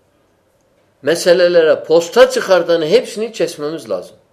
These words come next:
Hepsini kesmemiz lazım. Yani şimdi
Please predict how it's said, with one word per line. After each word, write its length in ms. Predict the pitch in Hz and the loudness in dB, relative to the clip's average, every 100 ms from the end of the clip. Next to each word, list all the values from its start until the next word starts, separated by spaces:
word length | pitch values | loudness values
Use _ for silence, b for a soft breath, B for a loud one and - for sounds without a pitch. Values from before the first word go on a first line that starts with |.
| _ _ _ _ _ _ _ _ _ _ _ | _ _ _ _ _ _ _ _ _ _ _
Hepsini 400 | 147 170 147 180 | -10 -10 -12 -12
kesmemiz 580 | 180 131 - 104 101 85 | -10 -12 -12 -14 -14 -16
lazım. 260 | 67 - _ _ _ _ _ _ _ _ | -18 -18 _ _ _ _ _ _ _ _
Yani 320 | 127 175 220 | 2 2 2
şimdi 580 | 208 254 262 233 196 - | -2 -8 -8 -6 -8 -10